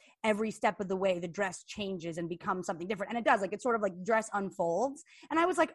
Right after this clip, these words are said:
"Okay, somebody went to school and learned how to answer the fucking question, right? Doesn't that seem like that's the right kind of fashion?" Like, finally, somebody answered a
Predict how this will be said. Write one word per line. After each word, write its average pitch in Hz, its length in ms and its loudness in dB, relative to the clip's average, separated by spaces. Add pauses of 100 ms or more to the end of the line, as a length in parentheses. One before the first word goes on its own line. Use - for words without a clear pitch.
"Okay, 208 360 0
somebody 302 540 4
went 214 300 0
to 247 100 -6
school 185 400 -4
and 214 120 -2
learned 175 200 -2
how 220 60 0
to 233 120 0
answer 160 280 -8
the 233 100 -2
fucking 254 260 0
question, 311 500 2 (240)
right? 233 240 6
Doesn't 294 220 4
that 330 140 2
seem 285 160 2
like 226 200 2
that's 220 260 2
the 247 60 4
right 220 260 0
kind 220 220 0
of 202 80 -4
fashion?" 185 400 -2
Like, 254 120 2
finally, 415 320 8
somebody 320 380 2
answered 302 220 0
a - 40 0